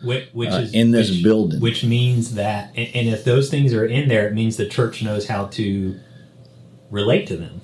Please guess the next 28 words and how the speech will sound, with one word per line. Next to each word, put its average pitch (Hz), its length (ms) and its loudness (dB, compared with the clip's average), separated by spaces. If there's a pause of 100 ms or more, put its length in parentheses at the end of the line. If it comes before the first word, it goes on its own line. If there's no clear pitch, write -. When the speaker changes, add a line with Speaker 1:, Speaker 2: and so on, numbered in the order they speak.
Speaker 2:
Correct, - 460 2 (100)
correct. - 380 0
It's, 95 220 0
it's 104 280 2
a 139 40 4
relational 139 560 2
Speaker 1:
It's 107 80 -2
still, 135 120 2
Speaker 2:
tie. 85 320 -4
Speaker 1:
it's - 180 -12
a 127 140 -6
digital 147 680 -8
Speaker 2:
But, - 20 -16
Speaker 1:
relationship. 110 300 -2
Speaker 2:
but 107 120 4
if 107 100 2
that 127 220 2
church 113 340 0
doesn't 120 240 4
even 113 160 2
have 107 160 2
a - 40 2
website 107 540 2
they 104 140 2
can 98 220 0
go 95 220 2
see, 92 680 -2
Speaker 1:
Right. - 260 -8